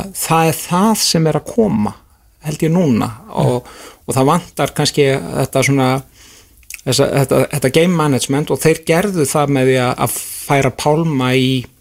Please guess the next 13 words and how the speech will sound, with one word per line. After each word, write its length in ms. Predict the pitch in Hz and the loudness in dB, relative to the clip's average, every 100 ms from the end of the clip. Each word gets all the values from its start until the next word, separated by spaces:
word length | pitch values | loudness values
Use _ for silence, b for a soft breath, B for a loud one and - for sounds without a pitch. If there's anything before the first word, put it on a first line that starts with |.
| _ | _
í 240 | - 180 135 | -12 -6 -6
djúpa 380 | 131 147 147 143 | -2 -2 0 2
miðjumanninn 560 | 135 120 107 107 120 135 | 2 2 2 2 2 2
og 80 | |
setja 440 | - 135 143 - 139 | 2 2 2 2 0
í 40 | |
raun 160 | 131 135 | 2 2
og 80 | 127 | 0
veru 160 | 123 | 2
leikstjórnanda 800 | 131 165 - - 135 135 127 127 | 2 0 -2 0 0 0 0 -2
í 80 | 135 | 0
þá 120 | 143 131 | 0 0
stöðu, 480 | - 131 110 104 | -2 0 2 2